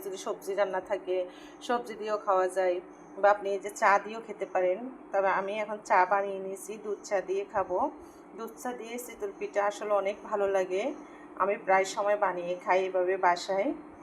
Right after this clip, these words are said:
এটা অতটা কষ্ট না, খুব সহজে বানানো যায়। সামান্য এই যে চাউলের গুঁড়া, ডিম আর এই গর-,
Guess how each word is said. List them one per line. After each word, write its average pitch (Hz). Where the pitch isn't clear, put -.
এটা 254
অতটা 269
কষ্ট 254
না, 233
খুব 262
সহজে 233
বানানো 202
যায়। 190
সামান্য 214
এই 208
যে 196
চাউলের 202
গুঁড়া, 202
ডিম 269
আর 185
এই 185
গর-, 196